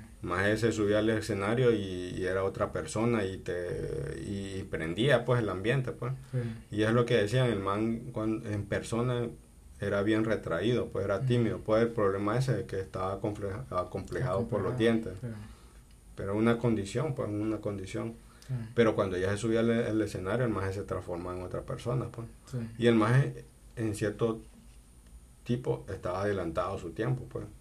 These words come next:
Speaker 1: Con
Speaker 2: Sí.
Speaker 1: todo eso de, de las preferencias sexuales y todo eso,
Speaker 2: Ujú.
Speaker 1: pues. Digamos, eh, ahora es que salen ahí de que, como te digo,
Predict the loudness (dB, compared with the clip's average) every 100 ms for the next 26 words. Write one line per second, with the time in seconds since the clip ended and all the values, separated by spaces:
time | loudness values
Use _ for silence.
0 | -8 -4 -2 0 2 4 4 4 2 0
1 | -2 -8 -8 -8 -6 -6 -6 -6 -2 0
2 | 0 -2 -2 0 0 -2 -4 -8 -8 -14
3 | -20 -20 -20 -20 -20 -8 -2 -2 -2 -6
4 | -8 -10 -14 -18 -16 -16 -16 -20 -20 -20
5 | -20 -16 -12 -10 -10 -6 -4 -4 -2 -2
6 | 0 2 2 0 -4 -8 -10 -12 -10 -6
7 | -2 0 0 -2 -8 -10 -10 -10 -12 -14
8 | -20 -20 -20 -20 -20 -20 -20 -20 -20 -12
9 | -8 -6 -2 0 0 0 0 -2 -6